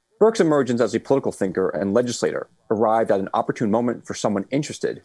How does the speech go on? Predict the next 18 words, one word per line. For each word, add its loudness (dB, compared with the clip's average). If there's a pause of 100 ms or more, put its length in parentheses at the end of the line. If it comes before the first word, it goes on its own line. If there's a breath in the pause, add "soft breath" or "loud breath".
in -8
the -8
subject 0
of -6 (200)
political -4
economy. -2 (1500)
He 2
confronted 0
fundamental 2
economic 0
questions -4
in -4
his -2
analysis 0
of -6
England's -4
grain 0
trade, 0